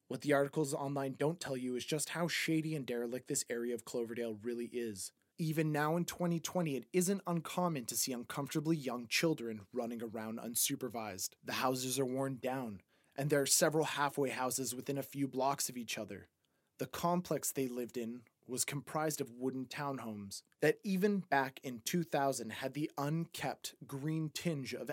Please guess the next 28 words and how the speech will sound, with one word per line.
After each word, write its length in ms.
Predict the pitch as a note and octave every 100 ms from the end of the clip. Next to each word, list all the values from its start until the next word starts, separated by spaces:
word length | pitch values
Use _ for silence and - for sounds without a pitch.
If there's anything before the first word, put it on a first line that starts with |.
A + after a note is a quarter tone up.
| -
algae 480 | C#3 D3 A2 A2+ -
and 140 | C3 C3+
mold 340 | C#3+ B2+ A2 -
underneath 580 | D#3 D#3 D3+ D3 C#3+ -
the 140 | D3+ -
eaves 420 | D#3+ D3+ A2+ G#2
and 120 | C3 C3
at 120 | B2+
the 80 | A#2+
bottom 400 | C3+ C#3 C#3+ C#3
edges 320 | C3 B2 A2
of 120 | A2+
the 80 | D3+
window 420 | C3 A#2+ A#2 A#2+
and 120 | A#2+
door 220 | A#2 C#3 C#3+
frames 400 | - D#3+ D3+ -
where 180 | B2 C#3
the 160 | C#3
incessant 640 | C#3 C3 - F3 - G#2+ G2+ -
rain 440 | A#2 C3 C#3 B2
ran 240 | A#2 C3 B2+
down 240 | B2+ B2+
the 80 | B2
sides 360 | - B2+ C3+ B2+
of 120 | A2
these 240 | C3 C3
townhouses. 800 | - D3 D3 C3 G#2+ F#2+ F#2+ -